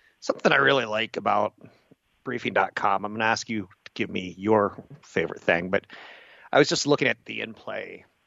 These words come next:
which is kind of a daily feed of what's happening. And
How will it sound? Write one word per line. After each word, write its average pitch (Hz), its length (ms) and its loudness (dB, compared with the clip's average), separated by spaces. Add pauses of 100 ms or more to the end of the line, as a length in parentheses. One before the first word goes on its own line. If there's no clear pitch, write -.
which 110 220 -12
is 101 280 -10
kind 120 180 -2
of 104 60 0
a 98 60 -2
daily 98 360 -4
feed 95 480 -4 (320)
of 90 220 -2
what's 98 160 0
happening. 95 560 0
And 87 160 -14